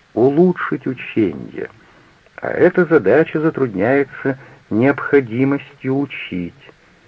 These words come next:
И все-таки мне было сказано: «Не называй меня Атоном, ибо это наименование нуждается в улучшении.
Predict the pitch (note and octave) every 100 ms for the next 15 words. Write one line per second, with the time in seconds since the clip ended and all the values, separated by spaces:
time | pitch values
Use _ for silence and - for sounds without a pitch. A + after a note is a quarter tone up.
0 | _ _ _ _ _ _ _ _ _ _
1 | _ - - - F3+ F#3+ F3+ E3+ D3 A2+
2 | D#3 D#3 D#3 D3+ C3+ - - F2+ A#2 B2
3 | B2 A#2 A#2 A2 B2+ D3+ C#3 C#3 B2+ G#2+
4 | C3 C3+ B2+ A#2+ G#2 A#2 B2 - G#2 G#2
5 | - F2+ G#2 G2 F2 C2 - - _ _
6 | _ _ F2+ C3+ B2+ B2 C#3 C3 C3 B2+
7 | B2 A#2+ F2 G#2+ B2 B2 A#2+ A#2 F#2 G2
8 | B2 B2 A#2+ - A2+ A#2+ A2+ - - -
9 | B2+ G#2 C2 G1+ G1+